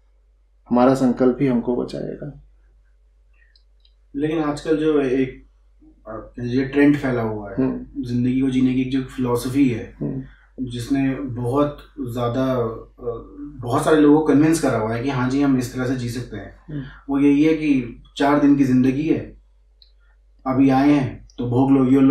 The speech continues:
Speaker 2: you only live once।
Speaker 1: नहीं, ठीक है, मैं भी कह रहा हूँ you only live once, चार दिन की जिंदगी है,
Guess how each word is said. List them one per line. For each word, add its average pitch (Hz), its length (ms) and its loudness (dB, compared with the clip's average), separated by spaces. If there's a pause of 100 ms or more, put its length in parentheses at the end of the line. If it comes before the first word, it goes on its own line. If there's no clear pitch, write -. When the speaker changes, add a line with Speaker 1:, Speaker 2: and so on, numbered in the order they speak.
Speaker 2:
you 139 180 4
only 135 240 6
live 135 260 2
once। 127 380 -2
Speaker 1:
नहीं, 196 180 2
ठीक 247 220 6
है, - 380 -6
मैं 113 380 -6
भी 131 100 2
कह 131 180 2
रहा 131 100 4
हूँ 135 140 10
you 127 80 10
only 120 300 8
live 117 280 2
once, 117 300 4
चार 110 240 2
दिन 113 180 0
की 117 120 0
जिंदगी 113 440 -2
है, - 260 -10